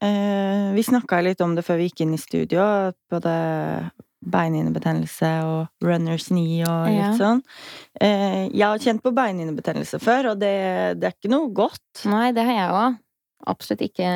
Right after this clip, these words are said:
Speaker 2: godt i det hele tatt.
Speaker 1: Men hvordan vet man om man har det, holdt jeg på å si?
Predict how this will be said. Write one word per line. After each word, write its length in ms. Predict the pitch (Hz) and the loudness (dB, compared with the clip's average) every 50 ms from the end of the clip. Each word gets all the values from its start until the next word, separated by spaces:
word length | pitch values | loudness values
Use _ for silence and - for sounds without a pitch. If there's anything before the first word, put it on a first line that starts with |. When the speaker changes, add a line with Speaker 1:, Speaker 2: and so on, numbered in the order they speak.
| 175 175 | 0 -2
Speaker 2:
godt 220 | 170 160 - - | -2 -4 -4 -4
i 20 | 170 | -4
det 80 | 170 | -2
hele 120 | 170 165 160 | -2 -2 -2
tatt. 280 | - 202 247 254 - - | 0 0 0 0 -2 -2
Speaker 1:
Men 260 | 254 240 247 262 240 | 2 2 4 4 2
hvordan 880 | 220 214 214 196 208 240 247 240 247 247 240 240 240 240 240 240 226 220 | 2 0 0 2 2 2 2 2 2 0 0 0 0 2 0 0 0 2
vet 240 | 196 185 156 156 - - | 2 0 0 0 -4 -4
man 340 | 190 190 196 196 196 196 196 | -2 -2 0 0 0 0 0
om 160 | 196 196 196 | 0 0 0
man 340 | 196 202 196 196 202 196 175 160 | 0 0 0 0 0 -2 -2 -4
har 280 | - 160 156 156 160 | -4 -2 0 0 2
det, 140 | 185 247 359 370 - | 2 2 2 0 -2
holdt 200 | - 311 277 - | -4 -6 -4 -4
jeg 100 | 381 285 | -4 -4
på 80 | 294 330 | 0 0
å 20 | |
si? 100 | 381 415 | -2 -2